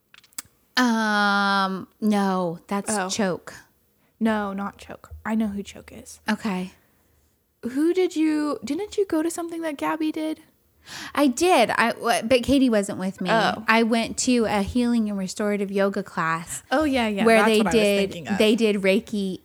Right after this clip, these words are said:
Speaker 2: Yeah,
Speaker 1: and yoga,
Speaker 2: Reiki.
Speaker 1: and it was so great. Oh my gosh, I had such a good time. But,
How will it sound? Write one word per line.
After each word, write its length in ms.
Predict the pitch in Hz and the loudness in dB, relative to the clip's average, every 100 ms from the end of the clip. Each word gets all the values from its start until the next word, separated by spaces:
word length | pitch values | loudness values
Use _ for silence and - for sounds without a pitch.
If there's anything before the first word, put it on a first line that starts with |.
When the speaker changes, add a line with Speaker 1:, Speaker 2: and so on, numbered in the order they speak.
| - | -8
Speaker 2:
Yeah, 560 | 185 196 202 202 202 202 | 0 4 6 8 6 4
Speaker 1:
and 200 | 196 185 | 2 2
yoga, 260 | 180 175 | 2 4
Speaker 2:
Reiki. 320 | 180 160 143 - | 4 2 2 2
Speaker 1:
and 160 | 226 | 2
it 80 | 208 | 4
was 220 | 202 233 | 0 0
so 580 | - - 214 277 196 196 | -4 2 6 8 8 6
great. 380 | 196 190 175 - | 2 2 2 2
Oh 180 | - 220 | 2 2
my 100 | 196 | 0
gosh, 260 | 185 190 | -2 -2
I 40 | 185 | -2
had 160 | 190 | -2
such 160 | 190 190 | -2 -4
a 20 | |
good 140 | 185 180 | -4 -2
time. 220 | 185 180 | -4 -2
But, 160 | 185 | -4